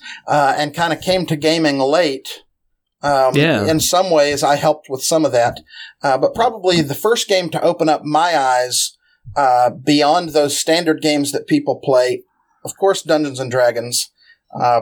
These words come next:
Speaker 1: played a lot of that in high school and through college. Um,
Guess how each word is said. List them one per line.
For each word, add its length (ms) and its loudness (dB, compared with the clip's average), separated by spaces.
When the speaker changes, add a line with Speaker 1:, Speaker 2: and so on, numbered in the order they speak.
Speaker 1:
played 200 2
a 40 0
lot 160 4
of 60 0
that 160 2
in 80 -10
high 180 0
school 340 0
and 100 -4
through 180 0
college. 580 0
Um, 480 -2